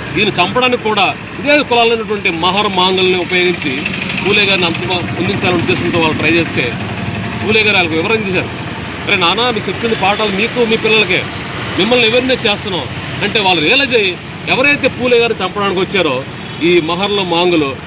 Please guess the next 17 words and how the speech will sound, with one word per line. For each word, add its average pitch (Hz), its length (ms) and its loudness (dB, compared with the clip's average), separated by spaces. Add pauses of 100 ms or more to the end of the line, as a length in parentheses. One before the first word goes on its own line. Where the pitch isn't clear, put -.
(120)
ఆ 180 120 2
రోజు 214 240 2
నుంచి 180 460 0 (420)
పూలే 196 180 4
గారిని 160 440 2 (200)
వాళ్ళే 170 240 0
ప్రొ-, 165 380 -4
బాడీ 175 220 2
గార్డ్ 175 180 0
కింద 170 140 -2
ప్రొటెక్ట్ 180 360 -4
చేశారు. 175 260 0 (720)
అటువంటి 202 580 4 (160)
పూలే 247 180 4
గారు 185 280 0 (360)
ఈ 269 100 4
భారతదేశంలో 165 840 0